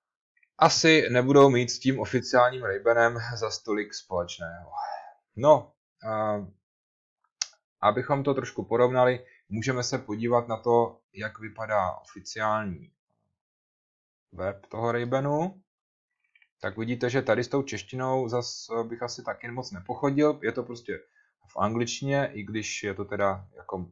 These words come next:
možnost Česká republika. Jinak, eh, Luxotica je opravdu oficiální jako firma, která tu značku vlastní, což si můžete třeba ověřit i na Wikipedii nebo i v jiných zdrojích.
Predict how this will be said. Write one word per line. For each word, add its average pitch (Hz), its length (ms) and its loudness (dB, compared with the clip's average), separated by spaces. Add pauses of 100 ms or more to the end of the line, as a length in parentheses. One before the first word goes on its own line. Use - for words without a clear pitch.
(120)
možnost 95 540 -8
Česká 80 400 -6
republika. 123 640 2 (420)
Jinak, 120 380 6
eh, 107 240 6
Luxotica 123 640 4
je 120 200 8
opravdu 117 600 2 (260)
oficiální 110 1160 0 (120)
jako 95 500 0 (140)
firma, 113 360 6
která 101 320 4
tu 101 160 -14
značku 98 320 -14
vlastní, 113 540 -2
což - 240 -10
si - 80 -14
můžete 101 260 -12
třeba 104 300 -6
ověřit 98 380 -6
i 98 160 -12
na 90 220 -2
Wikipedii 98 520 -10
nebo 98 220 -6
i 104 40 -2
v 104 40 -6
jiných 113 220 -4
zdrojích. 113 500 -2